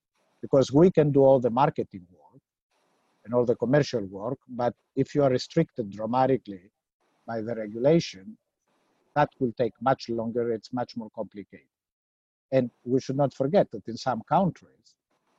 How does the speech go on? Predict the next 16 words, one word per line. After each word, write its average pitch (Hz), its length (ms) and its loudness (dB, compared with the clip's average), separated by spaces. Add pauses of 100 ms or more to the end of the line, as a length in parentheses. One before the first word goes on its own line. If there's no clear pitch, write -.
(800)
these 143 160 2
products 143 380 2
are 113 140 -2
prohibited. 135 440 -2 (1400)
I 101 40 -14
mean, 113 180 -6
there 113 140 -4
are 110 40 -8
countries 123 420 0
like 110 280 -4
Singapore, 110 640 -4
for 98 120 -10
example, 101 640 -10 (580)
where 120 200 2
e-vapor 135 560 2
products 135 640 0